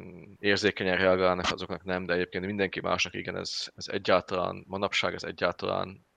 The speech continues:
aki tud, tud kicsit angolul, és bárhova el tud jutni, gond nélkül beutazza Indiát. Szóval még, még a-, még mindig ez ilyen kevésbé fejlett, szóval biztos, hogy Tájföldhöz képest kevésbé van fölkészülve, mint tudom, turizmusra, de már gond nélkül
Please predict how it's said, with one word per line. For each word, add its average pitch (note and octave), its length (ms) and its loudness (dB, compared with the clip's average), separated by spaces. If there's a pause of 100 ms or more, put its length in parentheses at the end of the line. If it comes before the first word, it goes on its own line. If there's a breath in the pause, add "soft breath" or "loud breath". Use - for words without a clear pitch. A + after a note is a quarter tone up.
(140)
aki - 200 -18
tud, A2+ 220 -10
tud - 160 -8
kicsit - 260 -10
angolul, G2 500 0
és F#2+ 100 0
bárhova F#2 400 6
el E2+ 120 4
tud F2+ 160 -10
jutni, F2+ 420 -12
gond G#2+ 260 -2
nélkül F#2 340 -2
beutazza E2+ 460 -6
Indiát. E2+ 560 -12
Szóval G#2 240 2
még, G#2 180 0
még A2 160 0
a-, G#2+ 120 2
még G#2+ 200 -4
mindig B2+ 280 -4
ez G#2+ 120 0
ilyen F#2+ 160 -2
kevésbé G2 340 0
fejlett, F#2 340 -2
szóval F#2 520 -6 (240)
biztos, - 260 -4
hogy G#2 120 -6
Tájföldhöz F#2 540 0
képest - 600 -4
kevésbé F2 380 -2
van E2 80 -6
fölkészülve, F2 560 -6
mint F2 120 -14
tudom, - 140 -18
turizmusra, G#2 480 -6
de F#2+ 520 4
már E2+ 220 -6
gond F#2 220 -2
nélkül E2+ 520 -4